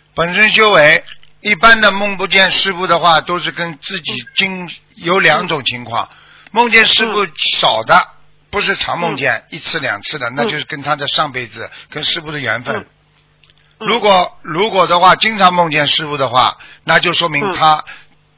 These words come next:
Speaker 1: 不但是上辈子跟师傅有缘分，而且这辈子他在精进修行，
Speaker 2: 嗯。
Speaker 1: 他一直可以看到师傅的。
Speaker 2: 哦。
Speaker 1: 哎，如果他，
Speaker 2: 那其实跟
Speaker 1: 如果他现在，
Speaker 2: 嗯。
Speaker 1: 现在能够经常梦见的话，
Speaker 2: 嗯。
Speaker 1: 他一定是跟现在有关系的。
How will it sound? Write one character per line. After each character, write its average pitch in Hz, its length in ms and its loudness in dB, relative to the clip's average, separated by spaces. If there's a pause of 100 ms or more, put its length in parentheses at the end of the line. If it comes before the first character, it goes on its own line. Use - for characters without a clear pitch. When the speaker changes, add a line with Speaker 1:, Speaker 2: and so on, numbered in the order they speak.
(580)
Speaker 1:
不 180 160 -2
但 208 180 6
是 - 220 0
上 196 380 2
辈 160 100 0
子 143 120 -8
跟 147 140 -10
师 160 160 -4
傅 151 120 -10
有 135 120 -6
缘 113 220 -4
分， 120 220 -4
而 123 180 -6
且 147 140 -6
这 220 180 -2
辈 180 160 0
子 147 160 -8
他 208 160 0
在 170 160 -4
精 165 220 -4
进 151 120 -4
修 151 220 -4
行， 117 200 -6
Speaker 2:
嗯。 135 60 -18
Speaker 1:
他 139 160 -6
一 160 140 -10
直 139 140 -10
可 127 80 -10
以 123 40 -8
看 120 200 -8
到 104 100 -10
师 98 240 -10
傅 92 60 -20
的。 92 120 -20 (1200)
Speaker 2:
哦。 151 680 -10
Speaker 1:
哎， 117 260 -2
如 185 200 -2
果 185 180 2
他， 170 160 2
Speaker 2:
那 202 60 6
其 269 80 -4
实 254 80 -4
跟 175 120 -8
Speaker 1:
如 202 120 0
果 190 160 0
他 190 140 2
现 202 280 -2
在， 170 200 2
Speaker 2:
嗯。 - 40 -12 (400)
Speaker 1:
现 196 260 0
在 180 140 4
能 165 180 -4
够 180 180 2
经 190 240 -2
常 151 220 0
梦 156 200 -4
见 135 180 -2
的 123 80 -6
话， 123 160 -2
Speaker 2:
嗯。 - 20 -16
Speaker 1:
他 127 120 -6
一 127 160 -12
定 156 180 -6
是 131 220 -4
跟 139 200 -12
现 - 400 -2
在 143 120 -4
有 107 160 -8
关 101 200 -8
系 - 140 -8
的。 - 140 -20